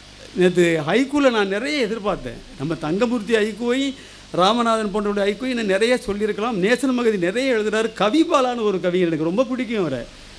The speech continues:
அவர் சொன்னார், அவர் ஒரு, அவருடைய கவிதையை நான் பல மேடைகளில், நூற்றுக்கணக்கான மேடைகளில் மிக உயர்ந்த சான்றோர்களாக விளங்குகிற தழு-, தமிழ் ஆளுமைகள் நடுவில் சொல்லியிருக்கேன். அவர்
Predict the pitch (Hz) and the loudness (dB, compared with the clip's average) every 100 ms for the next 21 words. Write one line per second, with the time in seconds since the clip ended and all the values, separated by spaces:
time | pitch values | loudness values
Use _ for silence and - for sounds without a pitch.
0 | - - 165 170 214 262 247 196 170 165 | -18 -2 -2 0 2 2 2 2 0 0
1 | 170 170 170 160 185 190 262 262 214 180 | 0 0 2 0 0 0 0 0 0 -2
2 | - - - - - 180 220 294 294 294 | -6 -20 -20 -20 0 2 4 4 4 4
3 | 262 196 151 165 269 - 294 294 240 247 | 4 2 0 2 0 0 0 0 0 -2
4 | 247 240 254 262 294 254 196 226 277 - | -2 0 0 0 0 0 4 4 2 -6
5 | - - - - - - 175 240 285 311 | -20 -20 -20 -20 -20 0 6 6 6 4
6 | 320 302 226 247 262 254 247 233 233 233 | 2 2 0 2 2 4 4 2 0 0
7 | 220 190 190 220 262 214 214 262 247 208 | 0 0 2 2 2 2 2 4 4 4
8 | 226 269 269 240 220 233 196 196 190 156 | 4 4 4 2 0 -2 -2 -4 -4 -4
9 | 147 160 | -4 -6